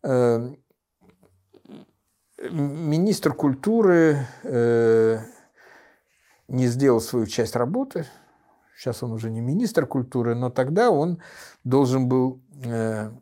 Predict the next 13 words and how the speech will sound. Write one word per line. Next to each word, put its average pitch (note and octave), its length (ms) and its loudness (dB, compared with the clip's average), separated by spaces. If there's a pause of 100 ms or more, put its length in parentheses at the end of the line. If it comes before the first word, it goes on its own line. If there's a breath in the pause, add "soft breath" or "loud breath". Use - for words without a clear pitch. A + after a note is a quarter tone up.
(120)
обсудить, - 840 -6
э, G#2+ 600 -6
этот A2+ 440 -4 (1800 soft breath)
проект, A2+ 480 -2
что - 440 -6
ли, G#2+ 180 -8 (800 soft breath)
который A2+ 320 -2
он G2 120 -8
принял, C3+ 520 0
всё, D#3 540 0
ходил A#2+ 460 0
с - 120 -10
ним, A#2+ 260 -6